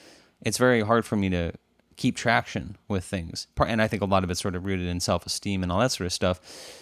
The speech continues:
But it's, it's sort of hard for me to l-, allow things to sort of build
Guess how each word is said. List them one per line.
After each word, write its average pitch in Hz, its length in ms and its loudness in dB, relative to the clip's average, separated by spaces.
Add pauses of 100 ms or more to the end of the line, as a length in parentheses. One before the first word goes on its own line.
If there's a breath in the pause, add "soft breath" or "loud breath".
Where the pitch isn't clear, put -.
(460 loud breath)
But 110 120 4
it's, 110 160 2
it's - 360 -6
sort 143 260 -2
of 110 100 0
hard 123 340 4
for 120 120 0
me 101 180 2
to - 160 -6
l-, 98 220 -4
allow 107 320 4
things 95 260 -4
to 98 80 -2
sort 92 180 -2
of 90 120 -2
build 95 400 -2